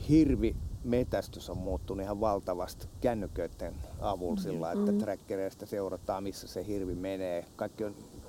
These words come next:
Speaker 1: paljon turvallisempaa näkee, missä muut on.
Speaker 2: Mm.
Speaker 1: Teknologiaa ehkä kannattaa kuitenkin käyttää hyväksi. Ainakin se tuo lisää turvallisuutta siihen hommaan.
Speaker 2: Mm.
Speaker 1: Onko sulla käynyt koskaan mitään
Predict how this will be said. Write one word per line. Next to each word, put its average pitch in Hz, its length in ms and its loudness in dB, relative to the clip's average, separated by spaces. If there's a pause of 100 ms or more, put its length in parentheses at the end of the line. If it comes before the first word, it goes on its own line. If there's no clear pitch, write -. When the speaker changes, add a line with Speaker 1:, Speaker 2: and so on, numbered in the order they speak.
(140)
Speaker 1:
paljon 110 240 2
turvallisempaa 98 760 0
näkee, 101 300 -4
missä 92 300 -4
muut 101 420 -4
on. 156 200 4
Speaker 2:
Mm. 220 200 2 (1900)
Speaker 1:
Teknologiaa 135 720 6
ehkä 143 180 -4
kannattaa 127 480 4
kuitenkin 107 500 0
käyttää 104 400 2
hyväksi. 92 540 -4 (160)
Ainakin 156 320 4
se 139 80 2
tuo 147 220 6
lisää 135 300 4
turvallisuutta 95 840 2
siihen - 280 -10
hommaan. 104 400 2
Speaker 2:
Mm. 220 120 2 (1600)
Speaker 1:
Onko - 120 -4
sulla 139 140 4
käynyt 165 320 4
koskaan 85 400 -4
mitään 90 400 -4